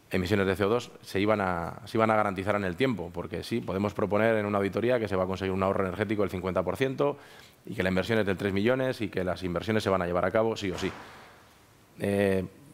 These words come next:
pues seguimos dándole vueltas a todo este tema y, bueno, eh, nos surgió la idea de crear una empresa, que es Energés, que controla y garantiza que los ahorros energéticos que se proponen,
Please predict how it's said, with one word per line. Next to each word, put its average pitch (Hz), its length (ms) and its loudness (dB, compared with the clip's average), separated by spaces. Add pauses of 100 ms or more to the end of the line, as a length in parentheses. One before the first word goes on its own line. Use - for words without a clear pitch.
pues 95 200 2
seguimos 113 460 2
dándole 117 240 4
vueltas 113 340 0
a 98 100 -2
todo 107 140 2
este 104 160 -2
tema 135 320 2
y, 107 80 0
bueno, 104 240 0 (180)
eh, 92 460 -4
nos 90 140 -2
surgió 104 200 2
la 113 80 6
idea 117 160 4
de 113 100 2
crear 110 200 2
una 113 100 0
empresa, 131 460 -2
que 107 80 -2
es 95 80 -4
Energés, 98 440 0 (1080)
que 131 160 2
controla 120 480 4
y 117 40 0
garantiza 113 460 0
que 110 80 -4
los 92 160 -4
ahorros 107 300 2
energéticos 104 640 -2
que 92 160 -4
se 92 200 -2
proponen, 120 540 0